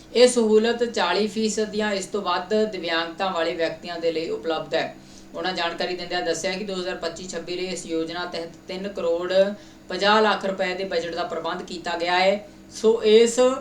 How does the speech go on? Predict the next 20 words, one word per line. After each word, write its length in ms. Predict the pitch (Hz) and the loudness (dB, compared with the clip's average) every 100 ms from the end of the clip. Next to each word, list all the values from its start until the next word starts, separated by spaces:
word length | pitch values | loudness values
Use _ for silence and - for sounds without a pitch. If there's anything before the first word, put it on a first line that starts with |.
| - - - - - - - | -8 -18 -20 -20 -20 -20 -6
ਦੇ 200 | - 220 | 2 4
ਵਿੱਚ 260 | 214 214 214 | 4 2 0
ਦੋ 240 | 190 190 | -4 -4
ਕਰੋੜ 280 | 196 202 202 | -2 -4 -4
ਇਕਾਹਠ 380 | 202 190 208 202 | -2 -2 -2 -2
ਲੱਖ 300 | 185 185 190 | -4 -6 -8
ਰੁਪਏ 340 | 190 - 180 | -8 -6 -6
ਦੀ 140 | 180 | -6
ਰਕਮ 300 | 180 165 185 | -6 -6 -6
ਪਹਿਲਾਂ 280 | 185 170 185 | -6 -6 -4
ਹੀ 80 | 190 | -6
ਖਰਚ 400 | - 170 - - | -6 -10 -12 -16
ਕੀਤੀ 320 | - 170 - | -14 -12 -8
ਜਾ 180 | 160 151 | -6 -4
ਚੁੱਕੀ 360 | 147 160 185 185 | -6 -10 -6 -6
ਹੈ 80 | |
ਤੇ 100 | 185 | -6
ਹੁਣ 200 | 175 175 | -10 -10
ਸਰਕਾਰ 460 | 190 165 - 160 165 | -10 -8 -4 -2 0
ਵੱਲੋਂ 360 | 165 165 180 | -2 -4 -8